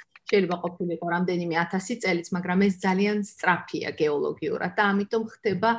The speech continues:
ძვლების კარგად შენახვა. ქვევით ჩვენ გვაქვს, რა თქმა უნდა, ა, ბაზალტი, ანუ გაციებული ლავა და შემდეგ, როგორც გითხარით, ზევიდან ეს, ა, კალციფიცირებული ფენარი, რომელიც იცავს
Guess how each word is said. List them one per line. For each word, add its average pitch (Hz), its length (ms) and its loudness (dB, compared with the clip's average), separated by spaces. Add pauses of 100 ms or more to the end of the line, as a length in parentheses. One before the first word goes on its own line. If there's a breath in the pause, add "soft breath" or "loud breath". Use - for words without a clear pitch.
(320 loud breath)
ძვლების 208 480 2
კარგად 196 400 2
შენახვა. 151 580 -4
ქვევით 202 480 4
ჩვენ 175 260 -2
გვაქვს, 156 280 -4
რა 165 80 -2
თქმა 175 260 -2
უნდა, 160 260 -2 (480 soft breath)
ა, 160 140 -4 (160)
ბაზალტი, 170 560 2
ანუ 160 220 2
გაციებული 165 720 -2
ლავა 190 420 6
და 262 140 4
შემდეგ, 220 380 2
როგორც 170 300 -2
გითხარით, 220 460 -4
ზევიდან 165 440 -2
ეს, 175 260 -6
ა, 160 180 -6 (500 soft breath)
კალციფიცირებული 185 920 0
ფენარი, 180 540 -2
რომელიც 208 440 2
იცავს 214 500 0